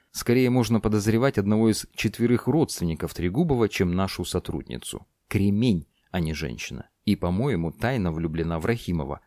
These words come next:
вот уже много лет. А тем более в последние годы, когда он потерял свою супругу. Вы не поверите, но она буквально заставила Сабита Рахмановича бросить курить.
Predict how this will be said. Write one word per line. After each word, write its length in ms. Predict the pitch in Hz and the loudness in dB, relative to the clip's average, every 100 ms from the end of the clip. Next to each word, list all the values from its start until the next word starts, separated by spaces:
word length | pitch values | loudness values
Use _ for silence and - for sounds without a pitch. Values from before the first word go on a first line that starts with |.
| _ | _
вот 260 | 85 90 87 | -4 -2 -2
уже 180 | 85 101 | -2 -2
много 300 | 92 78 104 | -2 -2 -4
лет. 320 | 117 - - _ | -4 -6 -14 _
А 100 | 95 | -4
тем 240 | - 87 82 | -2 -2 2
более 240 | 156 98 | 4 2
в 80 | 80 | 2
последние 520 | 98 - 113 107 113 | -2 0 -2 0 -2
годы, 280 | 107 92 78 | 0 0 0
когда 260 | 82 90 | -4 -2
он 120 | 90 80 | -2 -2
потерял 400 | 90 95 104 104 | -4 -2 -2 -2
свою 260 | 85 90 | -4 -4
супругу. 640 | - 98 - 82 71 - _ - | -2 -4 0 -2 -2 -10 _ -14
Вы 180 | 85 98 | 0 2
не 140 | 90 | 2
поверите, 480 | 80 87 139 95 82 | 0 -2 0 0 0
но 100 | 85 | 0
она 160 | 90 90 | 2 0
буквально 520 | 85 92 113 120 110 | -2 0 0 2 0
заставила 680 | 98 95 107 - 123 87 76 | 0 -2 -2 -2 -2 -2 -4
Сабита 360 | 78 82 82 78 | -4 -6 -4 -4
Рахмановича 640 | 82 - 160 127 113 92 | -4 -2 0 0 -2 -2
бросить 440 | 85 95 92 92 - | 0 0 0 -4 -4
курить. 420 | 147 160 - | -2 -2 -6